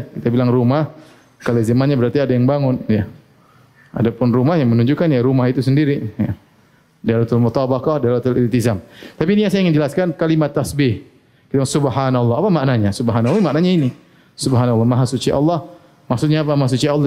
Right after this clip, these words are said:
dari segala kekurangan dan aib. Kalau Allah Maha suci dari segala kekurangan dan aib, berarti Allah Maha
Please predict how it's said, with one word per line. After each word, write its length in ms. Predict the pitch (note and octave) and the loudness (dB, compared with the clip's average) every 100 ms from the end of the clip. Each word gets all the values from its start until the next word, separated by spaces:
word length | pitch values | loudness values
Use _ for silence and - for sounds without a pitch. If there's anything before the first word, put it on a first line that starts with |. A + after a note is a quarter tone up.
| C3+ | 0
dari 80 | |
segala 240 | C3 C#3 C#3+ | 0 0 0
kekurangan 480 | C#3 C3 C3 C3+ C3 | -2 -2 0 0 0
dan 80 | C3+ | 0
aib. 240 | D#3 F#3 F3+ - - _ - - | 0 -2 -6 -20 -20 _ -20 -8
Kalau 240 | C#3 D#3+ D#3+ | -4 0 0
Allah 80 | |
Maha 160 | D#3 D3 | 0 0
suci 160 | D3 D#3+ | 0 0
dari 80 | |
segala 320 | C#3 D3 D3 C#3+ | 0 0 0 -2
kekurangan 360 | C#3+ D3 C#3+ | -2 0 -2
dan 20 | D#3 | -2
aib, 320 | G3+ A#3+ - | -2 -2 -4
berarti 480 | D#3 F3 F3 A3+ A3 | -2 -2 0 -2 0
Allah 220 | F#3 G#3+ | 0 0
Maha 220 | F#3 G#3 | 0 -2